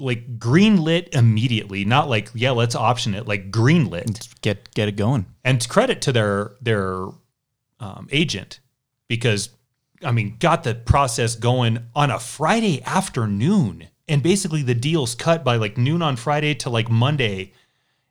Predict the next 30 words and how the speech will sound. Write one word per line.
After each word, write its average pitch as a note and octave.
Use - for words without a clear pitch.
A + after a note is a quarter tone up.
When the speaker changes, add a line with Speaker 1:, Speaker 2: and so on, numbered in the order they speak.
Speaker 1:
It's A#2+
basically B2
in C3+
the C3
bidding C3
war A2
and G#2+
signed, D3+
sealed, D3+
and A#2+
delivered A#2+
by A2+
Wednesday. A#2
Greenlit, C#3
like, A2
fast-tracked, C3
let's A2
go. G2+
The B2
first C#3
A-list C3
talent B2+
that's A#2
attacked B2+
to A#2+
play C3
the C3
part B2+
of A#2
Houdini A#2+